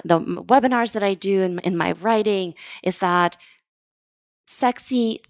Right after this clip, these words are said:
things, pleasurable things have to proceed before we feel that desire to be sexual.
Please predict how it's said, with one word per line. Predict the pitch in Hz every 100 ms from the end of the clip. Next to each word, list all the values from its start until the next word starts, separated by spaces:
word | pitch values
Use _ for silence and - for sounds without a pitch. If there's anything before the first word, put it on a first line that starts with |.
| -
things, | 208 214 247 226 -
pleasurable | - 202 208 226 214 220
things | 240 214
have | - 208 202 226 -
to | 233
proceed | - 214 - - 226 214 160 - _ _ _ _ _ _ _ _ _ _ _ -
before | 208 - - 220 226
we | 208
feel | 190 - - 202 220 196 165 -
that | 180 180
desire | - 185 180 185 214 196
to | 202
be | 196
sexual. | - 185 - - _